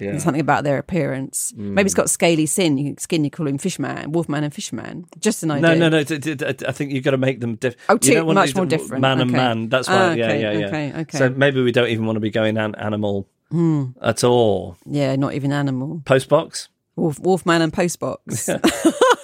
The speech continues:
Speaker 2: There we go.
Speaker 1: Okay, I don't know.
Speaker 2: I think we've solved that.
Speaker 1: Yeah,
Speaker 2: Brilliant.
Speaker 1: I mean, feel free to work up some new nicknames.
Speaker 2: Yeah, yeah, yeah, yeah.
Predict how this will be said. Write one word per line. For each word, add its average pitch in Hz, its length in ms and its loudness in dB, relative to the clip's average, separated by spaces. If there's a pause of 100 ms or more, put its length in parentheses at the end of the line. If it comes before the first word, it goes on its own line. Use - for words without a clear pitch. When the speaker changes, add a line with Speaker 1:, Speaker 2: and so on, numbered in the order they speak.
(680)
Speaker 2:
There 165 300 0
we 143 80 0
go. 185 400 0
Speaker 1:
Okay, 127 320 -4
I - 80 -2
don't 117 180 2
know. 95 140 -10 (160)
Speaker 2:
I 202 40 -6
think 156 140 -2
we've 143 120 -4
solved 196 260 -2
that. 151 320 -6
Speaker 1:
Yeah, 123 180 4 (100)
Speaker 2:
Brilliant. 156 220 -4
Speaker 1:
I - 100 -4
mean, 117 120 -2
feel 123 180 4
free 107 220 2
to 104 260 0 (580)
work 104 240 2
up - 100 -2
some 98 140 -2
new 95 140 0
nicknames. 92 400 -6
Speaker 2:
Yeah, 170 140 2
yeah, 135 160 -4
yeah, 120 140 -6 (100)
yeah. - 60 -14